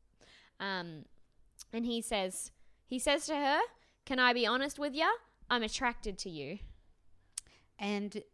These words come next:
Speaker 2: Vanessa, this has meant the world to Vanessa.
Speaker 1: Yes.
Speaker 2: That somebody could possibly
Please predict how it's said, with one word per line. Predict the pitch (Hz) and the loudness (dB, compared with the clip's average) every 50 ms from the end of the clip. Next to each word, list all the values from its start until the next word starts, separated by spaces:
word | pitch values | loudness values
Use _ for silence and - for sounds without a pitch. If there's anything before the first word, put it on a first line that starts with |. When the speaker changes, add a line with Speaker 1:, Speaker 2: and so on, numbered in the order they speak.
| - | -12
Speaker 2:
Vanessa, | 208 202 190 226 226 226 240 247 247 - - 247 233 233 226 220 226 - _ _ _ _ _ _ _ _ _ _ _ _ _ _ - - - - _ - | -12 -6 -4 -2 -2 0 0 -2 -2 -2 0 2 2 2 2 0 0 -4 _ _ _ _ _ _ _ _ _ _ _ _ _ _ -20 -20 -20 -20 _ -14
this | 220 196 233 262 254 - | -2 2 2 2 2 2
has | 240 220 185 185 | -2 -4 -4 -4
meant | 190 202 196 190 180 - - 175 | -2 -2 -2 -2 -4 -8 -10 -8
the | 185 185 | -8 -6
world | 170 190 180 175 170 180 180 180 - | -4 -4 -4 -2 -4 -6 -8 -10 -14
to | - 160 | -16 -14
Vanessa. | 156 156 - 160 - - - - - - - - - - | -14 -14 -14 -14 -14 -14 -14 -14 -14 -16 -18 -20 -16 -10
Speaker 1:
Yes. | 233 233 226 190 - - - - - | -4 0 0 0 0 -2 -6 -8 -6
Speaker 2:
That | - 208 | -6 -6
somebody | - - - 240 208 214 208 214 208 214 208 208 | -6 -2 0 2 2 2 2 0 2 2 0 0
could | 202 - 208 190 175 175 - | -2 -2 -6 -6 -6 -8 -12
possibly | - - - - - 226 220 - - - 185 165 - - - - - - | -14 -14 -2 4 6 6 6 6 2 -2 -4 -6 -6 -10 -16 -16 -4 4